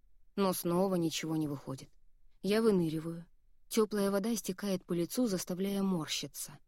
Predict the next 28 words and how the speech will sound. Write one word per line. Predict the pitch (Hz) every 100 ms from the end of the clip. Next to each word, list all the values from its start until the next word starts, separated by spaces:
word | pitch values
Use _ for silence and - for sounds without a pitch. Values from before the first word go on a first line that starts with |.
| _ - - - -
Я | 180
снова | 175 190 190 180
и |
снова | 180 - 196 180
прокручиваю | 165 170 - 175 - 156 165
в | 156
голове | 160 165 160 170
всё | - 156
то, | 165 180
что | -
сегодня | 170 170 175 165
произошло. | 165 165 156 139 139 139 - - - - - - -
Одно | 214 180 196 226 240
я | 196 202
понимаю | 196 190 185 180 175
точно. | 175 147 - - 151 _ - - - - -
Если | 185 180 240 208 185 185
демон | 170 185 165
что-то | 147 - 185 160
замышляет, | 151 156 151 - 208 226 135 - - - - _
я | 202 196 214
должна | 180 170 156 185 175
это | - 151
выяснить, | 175 196 139 - 147 - - - -
и | 196
как | 170 143
можно | 160 180 202 165
скорее. | 160 - 156 139 135 131